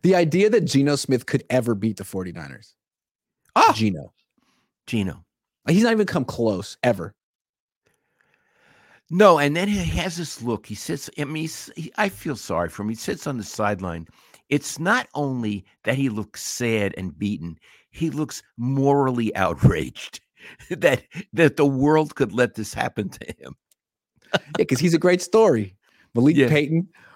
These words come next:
Speaker 1: what did you think about the Greenlaw
Speaker 2: We're gonna
Speaker 1: situation?
Speaker 2: get to that.
Speaker 1: We're gonna get there.
Speaker 2: We're gonna
Speaker 1: Concern,
Speaker 2: get there.
Speaker 1: hold on. G Code says, "Concern Moody hasn't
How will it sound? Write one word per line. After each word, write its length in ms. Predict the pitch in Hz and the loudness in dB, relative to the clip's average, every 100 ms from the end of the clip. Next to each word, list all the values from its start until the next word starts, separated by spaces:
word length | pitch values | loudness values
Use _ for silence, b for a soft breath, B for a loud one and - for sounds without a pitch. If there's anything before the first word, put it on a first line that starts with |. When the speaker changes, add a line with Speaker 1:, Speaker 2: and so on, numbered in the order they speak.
| b | b
Speaker 1:
what 160 | - 156 | 0 2
did 120 | 170 | 4
you 60 | 180 | 0
think 180 | 175 170 | 0 2
about 220 | 156 151 | 2 2
the 80 | 131 | 2
Greenlaw 420 | 120 139 120 107 107 | 2 2 2 -2 0
Speaker 2:
We're 160 | 165 | 2
gonna 200 | 185 196 | 4 4
Speaker 1:
situation? 60 | 165 | 4
Speaker 2:
get 240 | 226 285 | 4 4
to 100 | 220 | 4
that. 460 | 170 143 104 80 - - | 6 8 6 4 -2 -2
Speaker 1:
We're 100 | 139 | 2
gonna 220 | 175 165 | 4 2
get 340 | 135 151 151 131 | 4 4 4 4
there. 280 | 131 131 120 - | 4 4 2 0
Speaker 2:
We're 60 | |
gonna 80 | 123 | 2
Speaker 1:
Concern, 380 | 160 175 185 208 | 2 4 2 4
Speaker 2:
get 220 | 220 - | 2 0
there. 160 | - 165 | -4 0
Speaker 1:
hold 140 | 151 127 | 2 2
on. 180 | 104 92 b 120 | 0 -4 b -4
G 240 | 131 196 | 0 0
Code 260 | 202 165 160 | 2 2 2
says, 240 | 156 131 | 2 0
"Concern 500 | - 123 - 143 151 | 0 -2 0 0 2
Moody 260 | 131 131 143 | 2 4 2
hasn't 360 | 135 123 120 | 2 0 -2